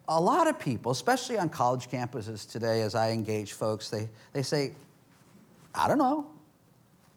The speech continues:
And frankly, I don't care. Guy lived two thousand years ago. What relevance is that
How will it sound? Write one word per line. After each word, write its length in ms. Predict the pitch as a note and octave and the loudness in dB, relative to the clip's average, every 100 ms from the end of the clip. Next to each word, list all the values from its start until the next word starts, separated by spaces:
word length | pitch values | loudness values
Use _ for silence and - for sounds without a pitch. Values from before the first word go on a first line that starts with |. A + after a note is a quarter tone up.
| _ | _
And 300 | C3 C#3 C#3 | 0 4 4
frankly, 340 | D#3 A#3 C4 F#3 | 4 4 4 4
I 40 | |
don't 160 | G3 G3+ | 4 2
care. 320 | B3 - E3+ - - _ _ _ _ _ _ _ | -2 -4 -10 -14 -20 _ _ _ _ _ _ _
Guy 180 | E3 F#3+ | 4 6
lived 200 | F#3+ F3+ | 4 2
two 100 | G3+ | 2
thousand 400 | G#3+ G#3 F3+ F#3+ | 6 6 4 2
years 220 | A#3 F3+ | 2 2
ago. 200 | D3+ D3 | 4 4
What 440 | D3 G3 F#3+ - | 6 4 2 -8
relevance 840 | - C3+ F#3+ F#3+ C#3 C#3+ B2+ - - | -2 4 6 4 4 4 2 -2 0
is 200 | D#3 C3 | 2 4
that 420 | D3 C3+ C3 - | 6 6 4 -2